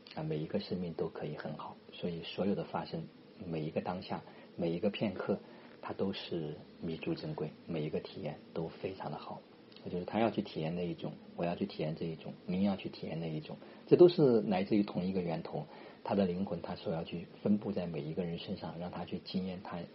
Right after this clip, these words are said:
一个人无法经验的那一部分。当然这个游戏玩完了，我们可能就选择玩其他的游戏。那就比如说顾家邦，他如果一直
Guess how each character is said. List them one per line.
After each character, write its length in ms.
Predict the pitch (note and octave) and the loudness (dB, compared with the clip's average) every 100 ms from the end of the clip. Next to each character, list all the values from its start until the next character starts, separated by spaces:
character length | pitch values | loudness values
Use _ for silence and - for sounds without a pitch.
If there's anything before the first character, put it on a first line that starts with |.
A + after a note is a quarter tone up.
| - | -12
一 80 | F2+ | -4
个 160 | - | -2
人 120 | E2+ D#2+ | 0 -2
无 140 | E2 | -6
法 220 | E2 E2+ - | -6 -8 -6
经 200 | - A2 | 0 2
验 160 | A2+ | 2
的 60 | D#2 | 0
那 80 | D2 | -4
一 140 | C#2+ | -4
部 160 | C#2+ E2+ | -6 -6
分。 180 | - - - - - - | -8 -12 -16 -18 -18 8
当 120 | B2+ | 10
然 80 | D#3 | 12
这 80 | E3+ | 12
个 80 | C3 | 12
游 160 | A2 | 12
戏 100 | - | 10
玩 200 | G#2+ G2 | 6 6
完 180 | F2+ D#2+ | 4 2
了， 120 | F2+ - - - | -2 -6 -14 -6
我 100 | F#2 | 0
们 100 | G2+ | 2
可 120 | E2 | 2
能 120 | E2+ | 2
就 100 | F#2+ | 0
选 220 | - - | 0 -2
择 100 | E3 | 0
玩 180 | - E3 | 0 -2
其 120 | - | -2
他 140 | - F#3 | -2 0
的 80 | F3 | 0
游 160 | D3+ | 0
戏。 220 | - - - - - - - | -2 -6 -8 -12 -20 -14 -2
那 100 | G2+ | -2
就 100 | - | 2
比 100 | F#2 | 0
如 100 | F#2 | 2
说 120 | G2 | 2
顾 120 | G2+ | 2
家 140 | F#2+ | 2
邦， 160 | F#2+ F#2+ | 2 2
他 100 | F#2 | 0
如 120 | F2+ | -2
果 140 | F2+ F2 | 0 2
一 140 | A#2 | 2
直 200 | - E2+ | 0 -4